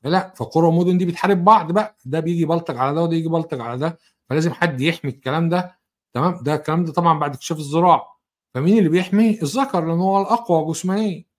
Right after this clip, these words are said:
تمام؟ فالذكر من هنا ابتدى بقى إيه؟ يسيطر على الإيه؟ على الموضوع. ده اسمه الانقلاب الإيه؟ الذكوري. كويس؟ يبقى إحنا خلصنا النقطة دي.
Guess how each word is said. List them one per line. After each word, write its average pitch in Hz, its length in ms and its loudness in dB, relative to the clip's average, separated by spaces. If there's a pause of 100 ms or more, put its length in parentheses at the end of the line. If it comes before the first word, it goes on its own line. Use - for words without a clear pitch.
(560)
تمام؟ 175 220 -4
فالذكر 202 460 0
من 185 120 0
هنا 214 180 4
ابتدى 196 220 0
بقى 180 280 2
إيه؟ 165 420 -2 (540)
يسيطر 170 420 0
على 123 240 -2
الإيه؟ 139 360 -6
على 151 120 0
الموضوع. 107 320 -8
ده 151 80 -4
اسمه 160 220 -6
الانقلاب 120 400 -6
الإيه؟ 123 340 -8 (180)
الذكوري. 135 380 -6 (460)
كويس؟ 180 300 -12 (1300)
يبقى 151 140 0
إحنا 202 240 0
خلصنا 160 440 -2
النقطة 135 320 -4
دي. 214 280 -2